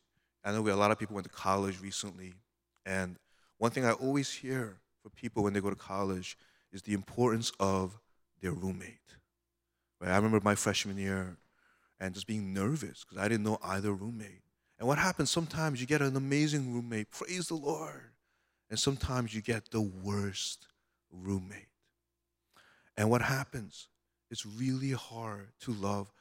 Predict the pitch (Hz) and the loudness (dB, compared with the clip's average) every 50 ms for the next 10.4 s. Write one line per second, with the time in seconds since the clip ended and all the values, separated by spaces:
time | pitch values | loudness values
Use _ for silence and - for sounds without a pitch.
0 | _ _ _ _ 87 90 104 104 104 - - 95 101 104 104 101 98 92 101 98 | _ _ _ _ -4 0 0 0 0 -2 -2 0 0 2 2 2 2 0 0 0
1 | - - - 117 110 - - 101 92 101 131 123 113 - - - 120 101 95 - | 2 2 2 2 0 0 0 -2 -2 -2 -4 -6 -6 -8 -8 -6 -6 -4 0 2
2 | 123 127 120 113 110 110 110 113 113 117 123 135 143 131 117 104 101 95 - - | 2 4 4 2 2 0 2 2 2 2 2 2 2 2 0 -2 -4 -8 -12 -18
3 | - - - _ - 117 117 117 117 117 117 117 127 127 123 - - - - - | -20 -20 -12 _ 2 2 2 4 2 2 2 2 2 4 6 6 6 8 6 4
4 | 120 110 98 92 87 - - - - _ - 113 113 - - - - - 123 120 | 2 0 -2 -4 -6 -10 -18 -20 -14 _ 2 4 4 6 6 6 4 4 4 2
5 | 123 131 135 131 123 117 113 107 104 - - - - 101 104 107 113 123 131 139 | 4 4 2 2 0 -2 -4 -6 -10 -14 -18 -14 -4 0 2 4 6 6 6 4
6 | 135 - - - - - - - _ - 113 117 117 - - - 131 127 - - | 4 0 -4 -14 -18 -20 -20 -14 _ 4 6 6 6 6 6 4 2 2 2 0
7 | 139 117 - - - - 139 135 131 127 123 120 117 107 101 - - - - - | 4 6 6 6 6 6 4 2 2 2 2 2 4 2 2 0 -4 -14 -6 0
8 | - - 123 123 131 131 135 123 - - - 139 135 139 135 131 131 120 107 - | 2 2 4 4 4 2 2 0 -2 -4 -4 -2 0 0 2 2 2 0 0 -4
9 | - - - - 117 120 117 - - - - 127 135 135 131 - - 139 127 117 | -8 -16 -4 0 2 4 6 6 6 6 6 4 4 2 0 -2 -2 0 0 0
10 | 104 98 - - - - - - | 0 0 -2 -4 -6 -8 -10 -14